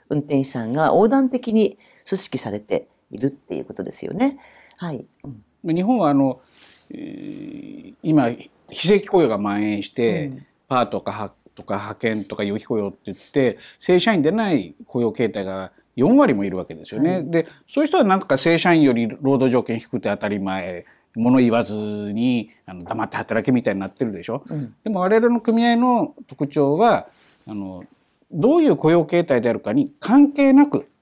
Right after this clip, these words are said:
Speaker 2: 同じ仕事をしてんだから同じ賃金、
Speaker 1: うん。
Speaker 2: 同じ年収なんですよ。
Speaker 1: うーん、なるほど。
Speaker 2: で、
Speaker 1: うん。
Speaker 2: それを一つの企業と交渉してもなかなか埒が明かないんですね。
Speaker 1: はい。
Speaker 2: 企業同士は競争し合ってるから。
Speaker 1: そうですね。うん。
Speaker 2: だから、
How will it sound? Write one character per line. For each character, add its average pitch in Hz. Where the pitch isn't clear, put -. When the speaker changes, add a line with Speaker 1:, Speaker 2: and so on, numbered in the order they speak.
Speaker 2:
同 135
じ 135
仕 135
事 123
を 107
し -
て 110
ん 90
だ 135
か 262
ら -
同 113
じ 101
賃 104
金、 87
Speaker 1:
う 113
ん。 120
Speaker 2:
同 123
じ 120
年 101
収 95
な 78
ん -
で -
す -
よ。 -
Speaker 1:
う 147
ー -
ん、 135
な 120
る 214
ほ 139
ど。 -
Speaker 2:
で、 -
Speaker 1:
う 147
ん。 139
Speaker 2:
そ 131
れ 226
を 214
一 -
つ 370
の 339
企 214
業 180
と -
交 143
渉 139
し 135
て 143
も 117
な 107
か 110
な 113
か 117
埒 123
が 95
明 87
か 104
な 95
い 87
ん 80
で -
す -
ね。 180
Speaker 1:
は 185
い。 -
Speaker 2:
企 151
業 143
同 135
士 113
は -
競 110
争 107
し -
合 92
っ -
て -
る -
か 185
ら。 143
Speaker 1:
そ 117
う 107
で -
す -
ね。 175
う -
ん。 143
Speaker 2:
だ -
か 175
ら、 165